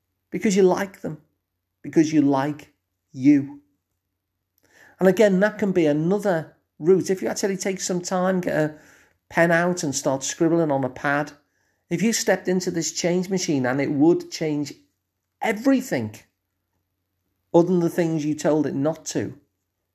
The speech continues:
what would those things be that you told it not to?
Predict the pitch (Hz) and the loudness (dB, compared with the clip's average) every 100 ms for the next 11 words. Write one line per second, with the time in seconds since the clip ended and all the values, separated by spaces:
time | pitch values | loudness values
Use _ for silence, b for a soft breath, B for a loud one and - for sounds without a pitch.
0 | _ - 143 - 175 147 127 135 - 127 | _ -4 -2 0 0 0 0 0 -4 -4
1 | 135 127 - 143 131 - - _ _ _ | -4 -4 -4 -2 -2 -6 -20 _ _ _
2 | _ _ _ _ _ _ _ _ 139 143 | _ _ _ _ _ _ _ _ 2 2
3 | 143 160 139 135 139 156 156 - 139 | 4 2 2 0 -4 -4 -6 -8 -8